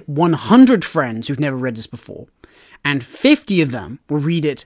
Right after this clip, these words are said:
Elric of Melniboné, and then fifty of them will read it,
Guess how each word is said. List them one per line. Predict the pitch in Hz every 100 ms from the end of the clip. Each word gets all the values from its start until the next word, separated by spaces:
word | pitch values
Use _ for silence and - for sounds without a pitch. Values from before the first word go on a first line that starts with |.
| _
Elric | - 156 143 135
of | 123
Melniboné, | 123 120 127 - 143 135 131 117 113 - - - -
and | 143 151
then | 143
fifty | - - 302 - 160 135
of | 110
them | 107 110 _ -
will | 139
read | 135 151 143
it, | 131 -